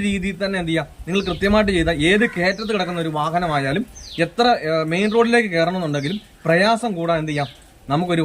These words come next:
വാഹനം ഡ്രൈവ് ചെയ്യാൻ പറ്റുന്നതാണ്. അപ്പൊ ഈ ഒരു കാര്യങ്ങൾ പറഞ്ഞ് വ്യക്തമായി മനസ്സിലായി. ആ,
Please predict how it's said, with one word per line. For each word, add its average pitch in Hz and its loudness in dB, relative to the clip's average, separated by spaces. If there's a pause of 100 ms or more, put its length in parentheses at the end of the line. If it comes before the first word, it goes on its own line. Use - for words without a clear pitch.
വാഹനം 143 0 (400)
ഡ്രൈവ് 165 4
ചെയ്യാൻ 147 -2
പറ്റുന്നതാണ്. 113 -6 (220)
അപ്പൊ 160 -4
ഈ - 4
ഒരു 214 2
കാര്യങ്ങൾ 196 2
പറഞ്ഞ് 190 0
വ്യക്തമായി 175 2
മനസ്സിലായി. 170 2 (460)
ആ, 147 6